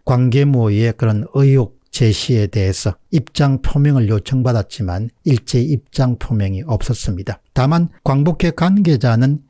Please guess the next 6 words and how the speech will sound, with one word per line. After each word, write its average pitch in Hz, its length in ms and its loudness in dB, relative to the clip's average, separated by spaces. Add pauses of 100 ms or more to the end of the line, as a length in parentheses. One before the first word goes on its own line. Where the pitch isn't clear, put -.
(200)
김은홍 143 540 2 (300)
회장의 110 540 0
입장을 127 840 -2
두둔해서 113 460 0
이렇게 147 400 0
이야기합니다. 101 840 -4